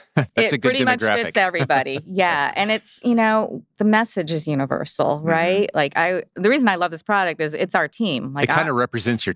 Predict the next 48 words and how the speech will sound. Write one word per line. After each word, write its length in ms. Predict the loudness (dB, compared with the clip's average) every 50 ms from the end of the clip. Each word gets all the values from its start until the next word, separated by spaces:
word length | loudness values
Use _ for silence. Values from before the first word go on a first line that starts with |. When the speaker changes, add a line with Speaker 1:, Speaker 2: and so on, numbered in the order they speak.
| -2
Speaker 2:
our 100 | 0 0
Speaker 1:
team, 100 | 0 2
Speaker 2:
whole 100 | 2 2
Speaker 1:
doesn't 160 | 2 2 0 -2
Speaker 2:
team 140 | 0 0 0
Speaker 1:
it? 60 | 0
Speaker 2:
is 80 | 0 2
One 180 | 2 0 0
Tough 240 | 0 -2 -2 -2 -2
Cookies. 160 | -2 0 2
Speaker 1:
Your 120 | 2 2 2
whole 160 | 2 2 2
team 240 | 0 0 -2 -2 -2
could 160 | -4 -6 -2
take 180 | 0 0 2 2
Speaker 2:
We 60 | 2
Speaker 1:
that 80 | 2 2 2
Speaker 2:
are 40 | 2
Speaker 1:
basket 380 | 0 0 -2 -4 -4 -4 -2
Speaker 2:
a 40 | 2
Speaker 1:
any 100 | 2 2
Speaker 2:
group 100 | 2 2
Speaker 1:
day. 120 | 2 2 2
Speaker 2:
of 180 | 2 2 2
One 180 | 2 2 2 2
Speaker 1:
Yeah. 80 | 0 0
Speaker 2:
Tough 180 | -2 -2 -2 _
Cookies. 460 | -4 -4 -4 -4 -4 -4 -4 -2 0 0
Speaker 1:
Right. 120 | 2 2
Speaker 2:
Uh, 340 | 2 2 2 0 0 -2 -2
so, 600 | 0 2 2 2 4 2 2 2 2 0 0 -2 -2
you 80 | -2 0
know, 80 | 0
I 80 | 0 0
just 160 | -2 -2 -2
love 160 | -2 -2 -2
this 120 | -6 -10 -6
product, 520 | -2 0 0 2 2 0 -2 -4 -4 0
but 320 | 0 2 2 2 0 -2 _
it's 220 | -8 -6 -2 0
also 260 | 0 0 0 -2 -2
very 220 | -2 0 0 0 0
universal 680 | -2 -4 -4 -4 -2 0 0 0 0 -2 -2 -2 -2
and 120 | 0 0 0
has 160 | -2 -2 -2
Speaker 1:
Mm-hmm. 60 | -2
Speaker 2:
universal 460 | -2 -2 0 -2 -2 -2 -2 -2 0
appeal, 600 | -2 -2 -4 -4 0 2 4 4 4 2 0 -4